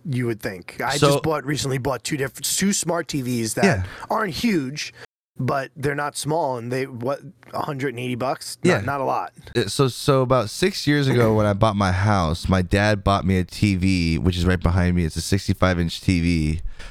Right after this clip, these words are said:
Speaker 2: Um, again, six years ago, he bought it as a housewarming present, and it was, like, twenty-five hundred bucks. And then, so I went to go look at a T V, and I was like, I, I mean,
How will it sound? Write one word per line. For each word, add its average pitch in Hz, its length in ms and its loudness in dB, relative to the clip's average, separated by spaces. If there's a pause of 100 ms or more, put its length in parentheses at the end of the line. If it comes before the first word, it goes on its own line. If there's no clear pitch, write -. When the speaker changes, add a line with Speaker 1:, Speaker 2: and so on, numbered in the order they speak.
(240)
Speaker 2:
Um, 80 680 2 (160)
again, 123 220 4
six 160 260 -2
years 156 180 2
ago, 85 380 0 (260)
he 110 100 4
bought 110 200 4
it 131 40 4
as 117 120 2
a 110 60 2
housewarming 107 460 2
present, 85 580 0
and 95 120 4
it 98 80 2
was, 101 220 2
like, 95 160 0
twenty-five 98 480 0
hundred 80 300 -2
bucks. - 540 -4 (840)
And 113 180 4
then, 110 240 4
so 101 260 2 (120)
I 135 160 4
went 147 240 2
to 120 120 0
go 107 100 4
look 98 280 2
at 92 120 2
a 90 80 2
T 90 220 0
V, 90 220 2
and 90 80 4
I 90 60 4
was 87 180 2
like, 87 380 2
I, 98 120 0 (200)
I 98 80 0
mean, 95 160 0